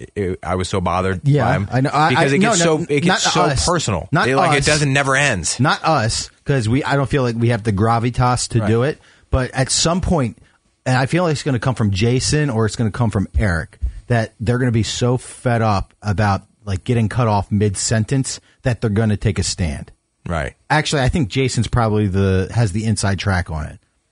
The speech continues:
Speaker 2: I just, it's just what I'm feeling. It's kinda my prediction for twenty twenty-four. Eric, I, I don't know. Eric kinda just kinda shrugs it off now. But I, that's my prediction in twenty twenty-four is that there will be a, a,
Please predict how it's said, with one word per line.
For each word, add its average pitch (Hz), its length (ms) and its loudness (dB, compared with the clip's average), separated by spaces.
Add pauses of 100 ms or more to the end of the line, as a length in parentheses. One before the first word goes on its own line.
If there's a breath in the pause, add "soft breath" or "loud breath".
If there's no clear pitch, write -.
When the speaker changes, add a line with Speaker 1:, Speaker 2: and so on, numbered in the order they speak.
Speaker 2:
I 139 120 0
just, 131 220 -2
it's 135 140 -2
just - 200 0
what 139 140 0
I'm 127 120 0
feeling. 165 540 0
It's 123 160 -6
kinda 127 200 0
my 113 140 0
prediction 127 560 -2
for 120 140 -2
twenty 120 320 0
twenty-four. 117 800 0 (500 soft breath)
Eric, 135 420 0
I, 123 440 0
I - 20 2
don't 123 140 2
know. 110 80 2
Eric 127 280 -2
kinda 123 260 0
just 107 280 -4
kinda 110 160 0
shrugs 104 400 -2
it 92 80 -2
off 104 240 0
now. 110 320 0 (840)
But 110 180 0
I, 123 80 -2
that's 131 220 0
my 139 120 2
prediction 110 380 -2
in 95 100 0
twenty 110 220 -2
twenty-four 87 440 -2
is 90 240 -6
that - 180 -2
there 113 120 2
will 117 240 2
be 110 280 0 (360)
a, 104 220 -4
a, 87 180 -8